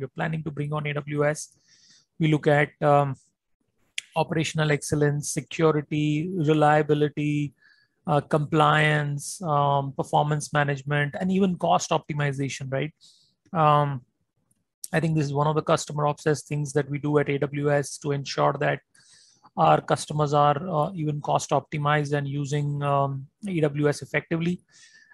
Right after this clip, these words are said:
Uh, and from a technical side, um,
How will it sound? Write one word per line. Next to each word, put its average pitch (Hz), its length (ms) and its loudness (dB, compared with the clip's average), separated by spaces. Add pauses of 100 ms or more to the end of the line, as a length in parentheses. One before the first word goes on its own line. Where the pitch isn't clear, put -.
(120)
Uh, 160 460 8 (100)
and 180 340 0
from 170 200 0
a 175 80 2 (100)
technical 190 380 0
side, 180 500 4 (1040)
um, 165 340 0